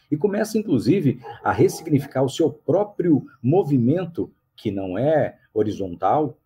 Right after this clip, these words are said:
até porque a gente vem de uma cultura verticalizada, isso é fato.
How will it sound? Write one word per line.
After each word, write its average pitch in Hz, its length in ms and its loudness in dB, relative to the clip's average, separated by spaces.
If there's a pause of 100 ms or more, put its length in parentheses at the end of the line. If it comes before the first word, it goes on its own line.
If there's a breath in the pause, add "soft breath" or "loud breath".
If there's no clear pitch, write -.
até - 160 -6
porque - 340 -4
a 101 60 2
gente 101 260 -8
vem 107 340 -2
de 160 80 -2
uma 107 140 -4
cultura 98 400 -6
verticalizada, 90 800 -4
isso - 160 -10
é - 20 -4
fato. - 480 -2